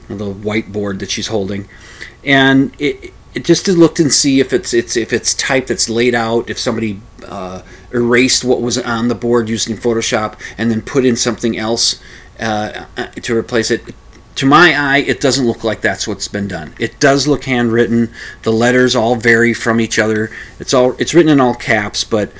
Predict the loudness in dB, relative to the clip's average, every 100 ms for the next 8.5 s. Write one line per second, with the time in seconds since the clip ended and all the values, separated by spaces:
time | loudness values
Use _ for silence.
0 | -20 -20 -20 -16 0 4 4 4 0 0
1 | -2 2 2 2 2 2 4 4 4 2
2 | -2 -4 -4 0 0 0 -2 -2 0 0
3 | -2 2 2 4 2 0 -2 -2 0 0
4 | 0 -4 -4 0 2 2 -2 -4 -2 0
5 | 0 -4 -6 -6 0 0 0 -6 -6 -6
6 | -4 -6 -6 -4 -2 -2 -2 -6 -4 -2
7 | -4 -8 -6 -2 -2 0 0 -2 -2 -2
8 | -2 -2 -2 -4